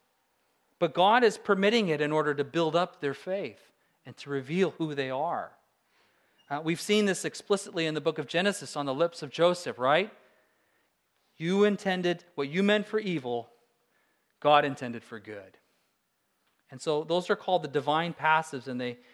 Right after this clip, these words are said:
they show up regularly in the book of Revelation, and, uh, one of them is, is actually here. Third observation about suffering.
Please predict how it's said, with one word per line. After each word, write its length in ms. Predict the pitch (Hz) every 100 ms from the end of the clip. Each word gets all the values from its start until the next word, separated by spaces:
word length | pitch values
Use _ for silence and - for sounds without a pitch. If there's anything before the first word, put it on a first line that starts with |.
| _ _
they 80 | 139
show 240 | 120 165
up 80 | 165 139
regularly 500 | 139 147 147 135 123
in 100 | 123
the 80 |
book 220 | 120 135 135
of 100 | 127
Revelation, 560 | 127 127 127 131 127
and, 160 | 120 117 _ - - _ _
uh, 160 | 120 117
one 280 | 127 143 147
of 80 |
them 220 | 135 127 120
is, 320 | 117 - -
is 120 | 120
actually 520 | 117 113 - - 117 107 -
here. 280 | 113 104 101 _ _ _ _ _ _ _
Third 240 | 196 208
observation 680 | 196 147 - 131 131 120 123
about 280 | 117 120 113
suffering. 480 | - 120 - 117 110